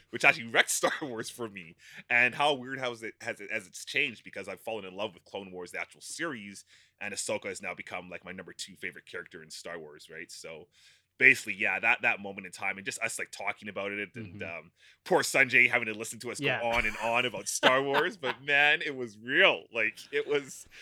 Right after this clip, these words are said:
Speaker 1: it was amazing, because, yeah, like, a-, action figure collecting, and then talking about the movies and all the theory crafting and the costumes, and our kids were dressing up as Rey with the light. Like, it was
Speaker 2: Yeah.
Speaker 1: crazy. It was absolutely crazy times, and, uh,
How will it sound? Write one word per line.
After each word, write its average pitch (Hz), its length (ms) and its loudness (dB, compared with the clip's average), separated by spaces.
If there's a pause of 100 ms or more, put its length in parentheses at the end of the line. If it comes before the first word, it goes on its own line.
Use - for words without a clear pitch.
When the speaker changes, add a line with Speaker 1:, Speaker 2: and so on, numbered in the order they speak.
(280)
Speaker 1:
it 151 60 4
was 185 180 2
amazing, 208 380 0
because, 135 200 -2
yeah, 240 120 4
like, 117 240 -2
a-, 131 180 2
action 156 280 4
figure 170 220 -4
collecting, 180 640 -6
and 131 100 -6
then 101 160 -12
talking 139 320 -6
about 160 180 -4
the 135 60 -6
movies 143 360 -12
and 104 140 -20
all 143 80 2
the 110 100 -8
theory 156 480 -12
crafting 202 600 -6
and 98 140 -14 (460)
the - 60 -4
costumes, 202 920 -4
and 92 140 -10
our 98 180 -2 (100)
kids 156 300 -2
were 151 60 -8
dressing 151 300 -8
up 127 100 -14
as 98 120 -14 (140)
Rey 156 240 2
with 147 120 -12
the 104 80 -10
light. 120 340 -6
Like, 117 200 -8
it 123 60 -20
was 127 60 -8
Speaker 2:
Yeah. 123 220 0 (100)
Speaker 1:
crazy. 175 560 -6
It 135 80 -2
was 139 200 -6
absolutely 156 560 -4
crazy 143 440 -10
times, 123 500 -10
and, 95 220 -8
uh, 95 260 -4